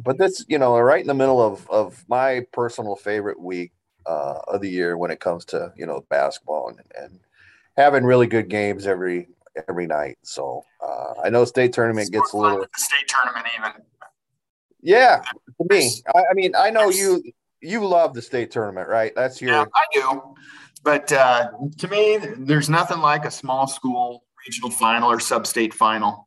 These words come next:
Speaker 2: uh, one A or two A, where the whole community really gets into it. I mean, there were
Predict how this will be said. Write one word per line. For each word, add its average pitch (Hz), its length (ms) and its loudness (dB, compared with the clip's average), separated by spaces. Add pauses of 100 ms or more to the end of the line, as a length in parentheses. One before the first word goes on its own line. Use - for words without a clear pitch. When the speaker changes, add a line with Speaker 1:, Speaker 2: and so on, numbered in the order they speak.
Speaker 2:
uh, 113 200 -2
one 120 240 -2
A 117 120 -4
or 113 120 -2
two 120 260 -6
A, 113 240 -2
where 117 160 -4
the 107 140 -10 (240)
whole 139 180 0
community 127 480 -2
really 123 460 -2 (420)
gets 135 240 -4
into 127 220 -2
it. 127 60 -4
I 131 40 -16
mean, - 20 -20 (240)
there - 220 -20
were - 80 -20